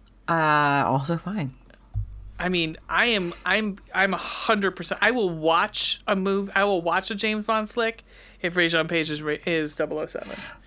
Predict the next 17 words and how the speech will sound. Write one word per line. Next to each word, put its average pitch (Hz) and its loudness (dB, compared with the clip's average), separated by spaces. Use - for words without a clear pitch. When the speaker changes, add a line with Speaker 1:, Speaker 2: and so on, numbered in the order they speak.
Speaker 2:
I 220 6
think 254 0
they 247 4
were 214 2
hoping 214 0
that, 180 -2
that 160 -4
was 175 -4
it, 156 -10
The 151 -6
Gray 156 -4
Man 202 -2
or 190 -2
whatever 180 -4
it 185 -4
was 185 -6
on 175 -6